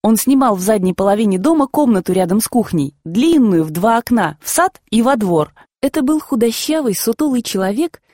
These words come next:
с белым лицом в черной раздвоенной бородке, с добрыми глазами в очках. Был он молчалив, незаметен, и когда его приглашали обедать, чай пить, неизменно отвечал: «Хорошее дело».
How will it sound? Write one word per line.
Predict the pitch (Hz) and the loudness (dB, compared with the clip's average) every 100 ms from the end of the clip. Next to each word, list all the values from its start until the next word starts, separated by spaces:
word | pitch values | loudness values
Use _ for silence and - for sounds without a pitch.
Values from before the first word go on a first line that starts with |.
| _ | _
с | 156 | -10
белым | 160 285 233 190 | -2 0 2 0
лицом | 202 - 359 349 - _ | -2 -2 -2 -4 -10 _
в | - | -12
черной | - 339 370 254 | -2 0 2 2
раздвоенной | 190 185 190 302 302 277 | 0 -2 -2 0 2 2
бородке, | 220 190 214 - 147 123 _ _ _ | 0 0 -2 -4 -12 -14 _ _ _
с | 165 | -2
добрыми | 170 202 185 175 | 0 2 2 0
глазами | 160 175 185 208 185 | 0 0 0 0 0
в | 156 | -2
очках. | 165 - 160 139 - _ _ _ _ _ _ _ _ _ - | -4 -6 -6 -8 -12 _ _ _ _ _ _ _ _ _ -2
Был | 330 | 0
он | 262 | 2
молчалив, | 185 175 - 170 175 247 - | 0 -2 -2 -2 -2 -2 -2
незаметен, | 170 147 151 175 214 196 170 _ _ _ _ _ | -2 -2 -2 -2 -2 -4 -6 _ _ _ _ _
и | 175 | -4
когда | 196 175 196 | 0 0 0
его | 180 | 0
приглашали | 180 185 175 185 196 175 | -2 -2 -2 -2 -4 -2
обедать, | 160 160 269 190 - _ _ | -4 -2 -2 -2 -6 _ _
чай | - 277 302 | -4 -2 -2
пить, | 156 - - _ _ _ | -6 -8 -16 _ _ _
неизменно | 165 165 175 240 254 214 | -2 -2 0 2 2 0
отвечал: | 202 208 - 147 131 _ _ _ _ _ | -2 -4 -2 -6 -8 _ _ _ _ _
«Хорошее | - 170 330 330 185 160 - 208 214 | -6 -2 0 0 0 0 -2 0 0
дело». | 190 220 214 220 220 | 0 0 2 0 -4